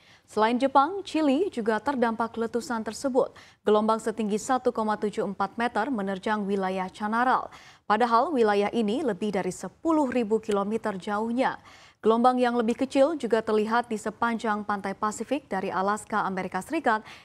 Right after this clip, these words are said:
hingga ke Meksiko. Di kota Santa Cruz, California, banjir juga terjadi akibat gelombang pasang yang ditimbulkan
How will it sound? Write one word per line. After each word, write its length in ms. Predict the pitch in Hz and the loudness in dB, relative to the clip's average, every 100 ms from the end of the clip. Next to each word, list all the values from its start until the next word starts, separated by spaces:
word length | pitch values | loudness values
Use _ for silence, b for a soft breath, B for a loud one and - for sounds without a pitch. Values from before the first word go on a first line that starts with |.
| B | B
hingga 440 | 349 311 233 214 | 0 2 2 0
ke 120 | - | -4
Meksiko. 720 | 208 202 - 269 262 226 165 B B B | -4 -6 -4 -4 2 2 2 B B B
Di 120 | 214 | -4
kota 280 | 214 233 240 | 0 0 0
Santa 360 | 233 247 220 226 | -2 -2 -2 -2
Cruz, 240 | - 233 | 2 0
California, 800 | - 226 226 226 269 254 220 226 | 0 0 0 2 2 4 0 -2
banjir 360 | 311 214 208 233 | -2 -2 2 0
juga 240 | 214 190 196 | 0 -6 -6
terjadi 480 | 196 - 233 208 349 B B | -4 0 0 0 -4 B B
akibat 480 | - 202 196 196 214 | -4 -2 -2 -2 -2
gelombang 400 | 302 302 226 208 | 0 2 0 -2
pasang 480 | 190 202 240 254 226 | -4 -2 0 0 0
yang 320 | 220 254 254 | 0 0 -2
ditimbulkan 680 | 240 220 202 214 208 185 | -6 -4 -2 0 -2 -6